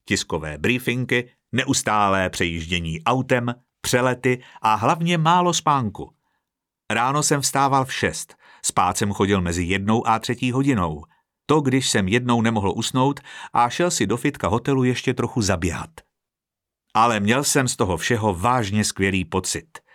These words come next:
Přijetí naší delegace bylo neuvěřitelné. Ve všech třech zemích, v Singapuru, Thajsku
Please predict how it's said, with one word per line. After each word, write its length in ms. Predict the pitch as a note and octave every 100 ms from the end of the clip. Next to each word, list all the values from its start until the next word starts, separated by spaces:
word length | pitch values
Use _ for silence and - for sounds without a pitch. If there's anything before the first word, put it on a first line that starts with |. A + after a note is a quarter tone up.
| _ - -
Přijetí 500 | - D3+ C#3+ C3+ B2
naší 320 | G#2 G2+ - E2+
delegace 480 | G2+ A#2 A2+ -
bylo 200 | C3+ D#3+
neuvěřitelné. 960 | F3 G#3 F3 G2+ F2+ F2 E2 E2 D2+ - _ _ _ _ _ _ _
Ve 120 | B2+
všech 320 | D3+ - C#3+
třech 240 | - B2+ G#2+
zemích, 420 | A2+ G#2+ D#2+ C#2+
v 80 | -
Singapuru, 580 | D3+ E3 D#3+ D#3+ C#3+ C#3+
Thajsku 680 | - A2 C3 - B2+ C3